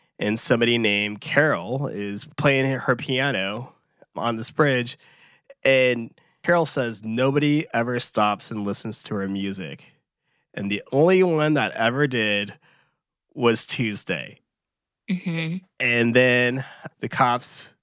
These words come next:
Speaker 1: try to, like, catch Carol because she didn't have a permit to be a street performer. So they run away.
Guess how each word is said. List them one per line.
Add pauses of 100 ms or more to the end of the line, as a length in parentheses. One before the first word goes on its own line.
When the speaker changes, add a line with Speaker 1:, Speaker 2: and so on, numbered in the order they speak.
Speaker 1:
try
to,
like, (380)
catch (200)
Carol (640)
because (180)
she
didn't
have
a
permit (240)
to
be
a
street
performer.
So
they
run
away.